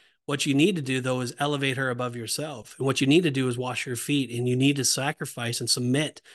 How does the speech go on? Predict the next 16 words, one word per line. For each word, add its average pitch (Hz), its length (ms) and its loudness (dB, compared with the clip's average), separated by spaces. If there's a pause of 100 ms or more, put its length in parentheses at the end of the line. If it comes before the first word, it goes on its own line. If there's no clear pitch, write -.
(260)
unto 151 200 2
God 127 340 2
and 120 100 0
submit 131 300 0
her 151 260 2
unto 120 240 -4
God 107 360 -10 (320)
and 131 140 0
to 139 60 2
love 143 340 2
her 131 160 2
as 120 120 -2
Christ 139 340 -2
loved 123 160 -6
the 120 80 -8
church. 151 480 -6